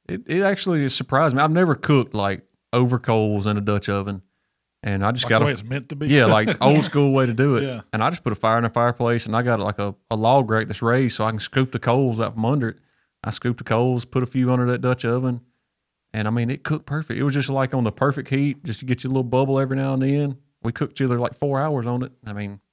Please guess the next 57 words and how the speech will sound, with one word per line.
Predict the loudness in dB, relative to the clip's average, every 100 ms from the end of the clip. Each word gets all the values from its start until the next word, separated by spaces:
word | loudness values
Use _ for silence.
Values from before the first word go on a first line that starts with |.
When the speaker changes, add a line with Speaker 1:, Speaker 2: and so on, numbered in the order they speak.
| _ _ _ _
Speaker 1:
it | -6
turned | -2 -2
Speaker 2:
That's | -2
Speaker 1:
out |
Speaker 2:
good. | 0 0 -2
Speaker 1:
great. | -4 -4
Yeah. |
Speaker 2:
Yeah. | -6 _ _ _ _ _ _ _ _
Speaker 3:
Did | -2 0
it | -2
Speaker 2:
It's | -2
fun. | 2 2
You're | 2
just | -2 -2
cooking | -4 -2
outside, | -4 -4 -4 -6 -8 -8
too. | -6 -2
Speaker 1:
Yeah, | 2 2
and | 4
the |
Speaker 2:
That's | 6
Speaker 1:
weather | 6 4
was | 2
Speaker 2:
yeah. | 0
Speaker 1:
nice. | 0 -2 -4 -8
Speaker 2:
Sit | -6 -4 -2
on |
the | -4
fireplace | -4 -2 -2 0 -2 2
Speaker 1:
Football | 2 4 2
Speaker 2:
and |
stir | 4 4
Speaker 1:
games | 4
Speaker 2:
it |
or |
Speaker 1:
were | 4
on. | 4 2 0 -4
Speaker 2:
whatever. | -6 -4 -4
Speaker 3:
<laughs> | -6
Speaker 2:
Yeah. | -10 _ _ _ _ _ _ _ _ _ _ _ _ _ _ _ _ _ -16
And | -14
it |
got | -12 -12
back | -12
to | -10
eighty | -10
degrees. | -10 -10 -12 -12 -4
It's | -2
Speaker 1:
Yeah. | 0
Speaker 2:
cool. | -2 -4
It's | -6
gonna | -8
be | -8
cool | -6 -6
this |
Speaker 1:
It'll |
be | 0